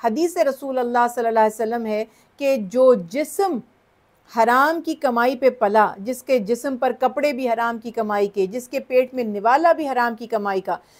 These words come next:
वो काबे से लिपट लिपट कर भी गिड़गिड़ा गिड़गिड़ा के मांगे तो अल्लाह क्यों दे? अल्लाह ताला क्यों उसकी दुआओं को सुने? तो ये चंद बातों का ख्याल रखें, रिज़्क़ हलाल का एहतमाम करें, अल्लाह पर भरोसे और यकीन के साथ दुआ कीजिए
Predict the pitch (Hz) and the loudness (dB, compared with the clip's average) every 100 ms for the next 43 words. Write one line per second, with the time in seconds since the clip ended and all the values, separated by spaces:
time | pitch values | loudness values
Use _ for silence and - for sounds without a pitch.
0 | _ 262 277 294 302 349 349 330 311 330 | _ -8 6 8 8 6 0 -2 0 4
1 | 320 320 320 311 262 294 247 269 262 262 | 4 4 0 0 2 -2 -2 -6 -4 -2
2 | 254 262 269 254 240 240 247 247 262 214 | 2 2 2 0 -2 0 0 0 -4 -6
3 | 214 233 247 208 _ - 262 262 262 254 | -6 -2 -4 -4 _ -8 -6 -6 -8 -10
4 | 339 302 190 - _ _ - 226 233 226 | -14 -10 -10 -12 _ _ -10 -2 -2 0
5 | 233 240 226 330 359 - 240 208 196 185 | -2 -4 -8 -12 -12 -14 -6 -6 -6 -10
6 | 190 - 175 - _ _ - 262 285 - | -16 -16 -20 -20 _ _ -4 -2 -4 -2
7 | 392 415 302 277 277 269 269 254 233 226 | 0 2 6 6 6 -2 -2 2 4 4
8 | 226 269 359 240 - 247 226 208 214 254 | 0 -6 -6 -6 -2 -4 -2 0 4 4
9 | 277 262 247 226 220 220 226 247 262 - | 4 -2 -4 -4 -6 -4 -6 -6 -10 -6
10 | 233 240 269 269 254 220 214 220 220 254 | -6 0 0 0 -2 -2 0 0 0 -2
11 | 220 202 208 277 294 262 240 233 202 208 | -2 -2 -4 -8 -10 -6 -4 -2 -2 -2
12 | 202 196 214 214 277 | -2 -4 -12 -6 -6